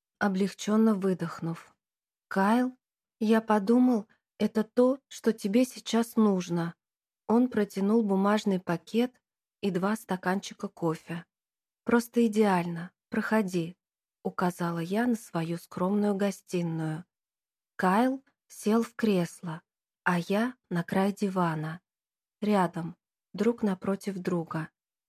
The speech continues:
Не имею представления, как начать разговор, но теплота его взгляда, а также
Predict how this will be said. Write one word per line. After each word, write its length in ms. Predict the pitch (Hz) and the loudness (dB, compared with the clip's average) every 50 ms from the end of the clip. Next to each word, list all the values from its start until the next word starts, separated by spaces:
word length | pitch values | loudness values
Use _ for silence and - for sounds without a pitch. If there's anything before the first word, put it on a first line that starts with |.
| _ _ _ _ - | _ _ _ _ -2
Не 240 | 208 208 214 214 214 | 2 4 4 6 6
имею 320 | 214 214 220 233 247 247 | 6 6 6 6 4 2
представления, 1120 | 233 - 226 233 233 - - - 226 226 220 214 202 196 180 175 175 170 165 160 165 170 _ _ _ _ _ _ - | 0 0 -2 -2 -2 -2 -6 -2 0 0 2 2 0 0 0 0 0 0 0 -2 -4 -6 _ _ _ _ _ _ -6
как 240 | - 208 214 214 - | -2 -2 -2 0 0
начать 420 | 208 196 190 - - 202 202 - | -2 -2 0 0 -2 -2 -2 -2
разговор, 720 | 208 202 196 185 190 208 202 202 185 175 160 156 156 - _ _ _ _ _ _ _ _ _ _ _ - - | -2 -2 -2 0 0 0 0 0 0 -2 -4 -4 -6 -10 _ _ _ _ _ _ _ _ _ _ _ -2 0
но 100 | 202 208 | 0 0
теплота 600 | - - 220 220 - 202 208 208 - - 202 190 | 0 -2 -6 -4 -2 -2 -2 -2 0 0 0 0
его 320 | 185 180 185 180 - 180 | 0 -2 -4 -4 -4 -6
взгляда, 720 | 180 - - - - 185 196 220 247 269 262 196 170 165 - _ _ _ _ _ _ _ _ - | -8 -8 -12 -8 -4 -2 0 0 0 0 -2 -2 -4 -4 -6 _ _ _ _ _ _ _ _ -2
а 100 | - 180 | -2 -2
также 560 | - - - 214 208 196 - - - 165 170 | -2 0 -2 -2 -2 -2 -6 -8 -8 -8 -10